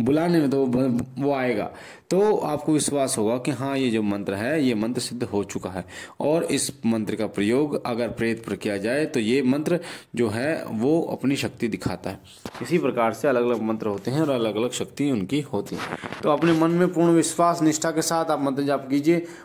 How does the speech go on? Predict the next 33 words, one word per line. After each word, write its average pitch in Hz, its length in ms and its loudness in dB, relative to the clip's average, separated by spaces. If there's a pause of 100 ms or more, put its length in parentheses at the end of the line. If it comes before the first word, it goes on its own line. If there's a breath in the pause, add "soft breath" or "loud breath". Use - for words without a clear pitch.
(120)
और 147 300 4
मंत्र 151 260 2
जाप 143 240 0
की - 80 -12
शक्ति 139 280 -4
को 156 100 2
पहचानिए। 147 560 2
जानिए 135 360 4
कि 156 180 2
इस 151 160 -2
मंत्र 127 300 0
जप 120 180 0
में 131 180 -2
कितनी 120 240 -4
शक्ति 117 300 -4
होती 139 240 0
है। 156 200 0 (400 loud breath)
मंत्र 170 340 2
बहुत 123 500 2
से 156 120 0
बड़े-बड़े 135 360 4
कार्य 123 280 0
करने 113 240 0
में 104 100 -2
सक्षम - 320 -6
होते 139 260 0
हैं 156 220 0 (340 loud breath)
और 131 140 2
आपको 127 280 0
उन 131 100 4
सभी 139 260 0
चीज़ों 113 320 0
को 139 300 0